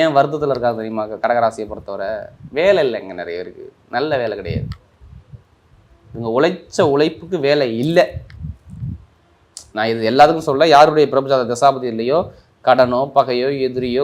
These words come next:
வம்போ, வழக்கோ, கோர்ட்டோ, கேஸோ, எத்தனை பேர் மட்டும் பார்க்குறாங்க மட்டும் கேளுங்க. இதுல எதுவுமே மாற்று கருத்தையே சொல்ல மாட்டாங்க. மே மாசத்துலேருந்து கேட்டுக்குங்க.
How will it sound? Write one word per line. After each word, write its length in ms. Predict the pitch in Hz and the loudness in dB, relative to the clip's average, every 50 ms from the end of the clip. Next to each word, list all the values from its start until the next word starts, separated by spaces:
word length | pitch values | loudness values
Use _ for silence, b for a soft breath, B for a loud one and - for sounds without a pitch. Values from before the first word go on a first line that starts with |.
| 143 139 | 0 0
வம்போ, 320 | 131 127 127 123 123 127 139 143 135 | -2 -2 -2 -4 -2 -2 -2 2 2
வழக்கோ, 380 | 131 127 123 120 - 131 135 139 135 | 2 2 0 -2 -2 -4 -4 -4 -4
கோர்ட்டோ, 340 | - 131 127 123 127 - 139 139 139 - | -4 -4 -4 -4 -4 -4 -4 -4 -4 -4
கேஸோ, 300 | 143 135 127 127 135 147 147 135 131 | -4 -4 -4 -2 -4 -4 -4 -4 -6
எத்தனை 280 | 131 - 165 160 156 143 | -6 -6 -6 -4 -4 -2
பேர் 180 | 135 131 120 113 | -4 -4 -4 -4
மட்டும் 240 | 117 131 139 139 131 | -6 -6 -6 -2 0
பார்க்குறாங்க 360 | 123 117 117 - 120 113 110 107 107 | 0 0 0 -2 -6 -6 -6 -6 -8
மட்டும் 240 | 110 - - 139 123 120 | -8 -6 -6 -8 -6 -6
கேளுங்க. 280 | 117 107 104 110 143 190 165 | -6 -6 -4 -6 -4 -4 -2
இதுல 180 | 131 127 113 107 113 | -2 -2 -2 -2 -2
எதுவுமே 340 | 113 120 131 131 117 135 151 151 127 | -4 -2 -2 -2 -2 -4 -4 0 2
மாற்று 260 | 120 127 127 - 139 123 | 2 2 2 0 -6 -6
கருத்தையே 260 | 123 113 - - 131 127 - | -6 -6 -4 -6 -8 -6 -4
சொல்ல 160 | 123 117 120 113 | -2 -2 -2 -2
மாட்டாங்க. 280 | 113 104 - 98 - _ _ _ - - _ _ _ _ _ _ _ _ _ _ _ _ _ - - - - - - - - - _ _ - 127 | -4 -10 -12 -18 -20 _ _ _ -20 -20 _ _ _ _ _ _ _ _ _ _ _ _ _ -20 -20 -18 -18 -18 -20 -20 -20 -20 _ _ -6 -4
மே 80 | 139 165 180 185 | -2 0 2 2
மாசத்துலேருந்து 460 | 175 165 147 - - 123 143 156 151 | 2 2 2 0 -2 -4 -4 -2 -2
கேட்டுக்குங்க. 380 | 143 131 131 117 120 113 101 | -4 -4 -4 -8 -10 -12 -12